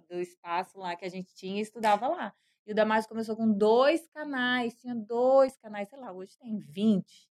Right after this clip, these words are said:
E é online, então mudou muito, né, de lá pra cá. É isso, então tô à frente do Damásio já todo esse tempo, né? É, e tô aqui na faculdade com as disciplinas de extensão,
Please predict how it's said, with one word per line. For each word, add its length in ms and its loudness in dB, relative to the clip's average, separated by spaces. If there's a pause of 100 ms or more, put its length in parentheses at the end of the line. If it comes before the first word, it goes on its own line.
(400)
E 120 -2
é 340 4 (100)
online, 760 -6
então 480 -20 (120)
mudou 380 -6
muito, 540 6
né, 200 -14
de 120 -20
lá 240 -20
pra 80 -20
cá. 280 -20 (1120)
É 120 -2
isso, 220 4
então 240 4
tô 80 -2
à 100 4
frente 360 -2
do 120 -6
Damásio 680 -2
já 260 -8
todo 220 -16
esse 200 -12 (120)
tempo, 600 -6
né? 440 -6 (480)
É, 920 -6
e 80 -16
tô 160 -6
aqui 220 -4
na 100 -6
faculdade 800 -8
com 100 -12
as 80 -10
disciplinas 580 -14
de 80 -14
extensão, 1080 -6